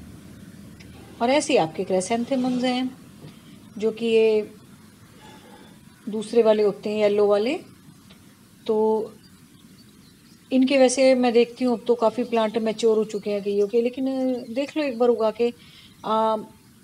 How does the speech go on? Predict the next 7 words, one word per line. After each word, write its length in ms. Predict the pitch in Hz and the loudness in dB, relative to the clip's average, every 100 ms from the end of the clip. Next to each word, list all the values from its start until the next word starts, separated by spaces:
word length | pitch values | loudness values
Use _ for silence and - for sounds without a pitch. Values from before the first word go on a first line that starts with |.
| 220 | -6
मार्च, 500 | 220 233 233 - - - | 0 0 0 -12 -12 -2
अप्रैल 500 | 240 226 214 220 226 | 4 4 4 4 4
तक 160 | 226 233 | 2 -2
चलते 320 | - 214 233 | -2 0 0
हैं 80 | 247 | 0
ये 140 | 226 | 0
plant, 360 | 220 226 226 | -2 -2 -2